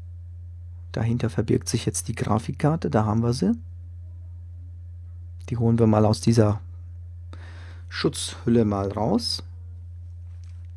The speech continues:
So sieht die aus. Also wuchtig. Fast das gleiche Design, also vom Aussehen her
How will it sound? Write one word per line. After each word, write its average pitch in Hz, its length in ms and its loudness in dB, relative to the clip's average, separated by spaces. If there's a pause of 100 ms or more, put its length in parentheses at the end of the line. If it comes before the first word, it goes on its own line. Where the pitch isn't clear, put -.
(360)
So 127 220 10
sieht 117 200 6
die - 120 6
aus. 69 360 4
Also 117 460 8
wuchtig. - 760 6 (280)
Fast - 380 12
das - 160 12
gleiche 143 360 12
Design, 123 480 12
also 123 300 12
vom 117 220 8
Aussehen 131 480 10
her 135 340 8